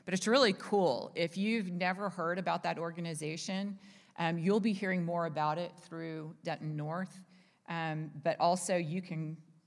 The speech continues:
Google and all sorts of other things to see what kinds of services that they offer. Okay, let's see what's next.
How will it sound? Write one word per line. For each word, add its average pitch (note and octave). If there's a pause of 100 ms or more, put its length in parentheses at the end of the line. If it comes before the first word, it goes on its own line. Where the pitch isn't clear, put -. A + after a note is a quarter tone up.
(100)
Google F3
and D#3
all E3
sorts E3+
of D#3+
other D#3+
things D#3+
to D#3+
see D#3+
what D#3
kinds D#3+
of D3+
services D#3+
that D#3+
they D3+
offer. D3 (1040)
Okay, A#3
let's F#3
see D#3
what's D#3
next. -